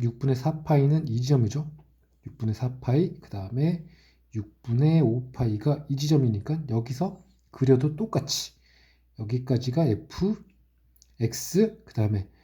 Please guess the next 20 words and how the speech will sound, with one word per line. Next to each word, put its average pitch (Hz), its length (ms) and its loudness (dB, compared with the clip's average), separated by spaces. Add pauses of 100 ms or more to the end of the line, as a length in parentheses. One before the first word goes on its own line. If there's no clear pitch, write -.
(280)
대칭, 143 680 0
요거 113 200 -2
대칭 120 340 0
이동하면 110 380 2
위로 120 240 2
뜨니까 185 500 0 (160)
하나, 147 300 -2
두 123 160 -2
개가 113 180 2
나올 92 240 -4
거고, 98 340 -12 (300)
그 - 100 -18
다음에 107 220 0
여기서도 113 420 0
마찬가지 123 880 0 (300)
육분의 120 400 0
오 127 320 0
파이에도 127 560 2
대칭하면 127 680 0 (360)
이렇게까지가 139 1080 -2